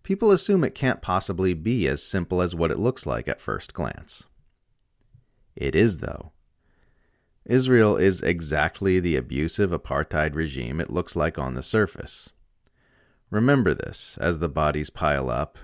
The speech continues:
and Gaza is turned into a smoldering crater.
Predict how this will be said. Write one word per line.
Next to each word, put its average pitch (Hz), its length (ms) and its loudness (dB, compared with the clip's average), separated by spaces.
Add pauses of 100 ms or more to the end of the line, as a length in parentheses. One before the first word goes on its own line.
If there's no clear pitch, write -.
and 92 200 -2
Gaza 87 340 2
is 80 180 -2
turned 80 320 -2
into 76 300 -4
a 71 60 -4
smoldering 73 640 -4
crater. - 560 -4